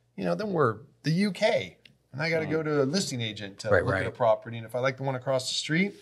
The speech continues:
Speaker 1: oh, now I gotta get on the phone, find that guy or gal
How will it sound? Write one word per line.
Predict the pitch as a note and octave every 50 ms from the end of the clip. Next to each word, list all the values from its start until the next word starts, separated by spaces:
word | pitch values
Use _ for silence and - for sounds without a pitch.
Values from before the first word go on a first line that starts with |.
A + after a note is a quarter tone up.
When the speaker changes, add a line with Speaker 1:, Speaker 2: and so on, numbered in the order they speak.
| - - _ - -
Speaker 1:
oh, | E3 F3+ - - - - - D3+ C3+ C3
now | B2 C3+
I | C#3+
gotta | C#3+ C#3+ C#3 C3
get | C#3 C3+
on | C3 A#2+
the | G#2+ -
phone, | - - E3 D#3 D3+ D#3+ E3 C#3+
find | A#2+ - B2+ A2+ G#2+ G2+ F#2+ F#2
that | A#2+ C#3 F3 G3 - C3+
guy | C#3 A#2+ A#2+
or | A#2 A2+ G#2
gal | G#2+ A#2 A2+ A2+ A2+ A2+ A2+ A2+ B2+ B2+ -